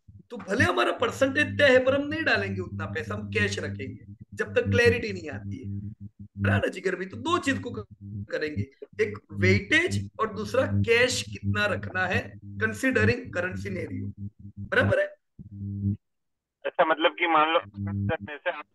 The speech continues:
Speaker 2: हर एक स्टॉक के लिए कैश reserve रखते हो कि ये sector में ये, इसके लिए इतना
Speaker 1: Right।
Speaker 2: cash reserve।
Speaker 1: राइट,
Speaker 2: Exactly
Speaker 1: राइट।
Speaker 2: क्लियर नहीं हुआ है,
Speaker 1: Hmm।
Speaker 2: but, अ,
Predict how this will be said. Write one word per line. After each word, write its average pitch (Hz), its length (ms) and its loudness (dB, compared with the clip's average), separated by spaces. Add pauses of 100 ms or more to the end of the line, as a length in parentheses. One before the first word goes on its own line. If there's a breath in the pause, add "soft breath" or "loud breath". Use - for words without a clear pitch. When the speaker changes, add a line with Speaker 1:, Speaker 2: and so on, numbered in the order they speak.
(140)
Speaker 2:
हर 139 360 -8
एक 147 100 -2
स्टॉक - 340 -8
के 156 80 -8
लिए 156 160 -2
कैश 143 340 2 (340)
reserve 135 300 2
रखते - 260 -4
हो 147 80 -8
कि 135 360 -10
ये 143 60 -2
sector - 340 -4 (160)
में 135 120 -8
ये, 139 80 -2 (300)
इसके - 260 -6
लिए 147 160 0
इतना 135 320 0
Speaker 1:
Right। 151 160 2
Speaker 2:
cash 135 140 4 (100)
reserve। 110 280 -4 (560)
Speaker 1:
राइट, 139 260 0
Speaker 2:
Exactly 165 260 -2
Speaker 1:
राइट। 180 140 -2
Speaker 2:
क्लियर - 1040 -16
नहीं 143 240 -12
हुआ 113 240 0
है, 135 100 0 (640)
Speaker 1:
Hmm। 160 160 -14
Speaker 2:
but, 139 220 2 (180)
अ, 139 160 0